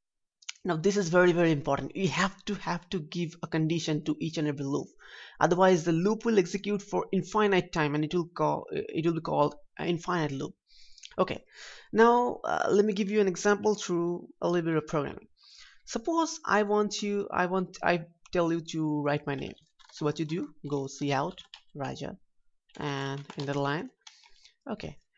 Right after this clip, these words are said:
and you say that, "Hey, I have done it. I have just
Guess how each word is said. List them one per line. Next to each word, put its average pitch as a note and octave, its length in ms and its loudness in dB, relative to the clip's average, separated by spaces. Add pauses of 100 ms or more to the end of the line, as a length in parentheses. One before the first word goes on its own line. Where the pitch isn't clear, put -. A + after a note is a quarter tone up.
(140)
and G#3+ 160 -2
you A3 140 2
say A3 180 0
that, G3+ 360 2
"Hey, - 340 -2
I - 20 -2
have G#3 140 0
done C4+ 160 -2
it. - 240 -8 (920)
I C#3+ 200 -4
have C#3+ 400 -4 (120)
just - 600 -10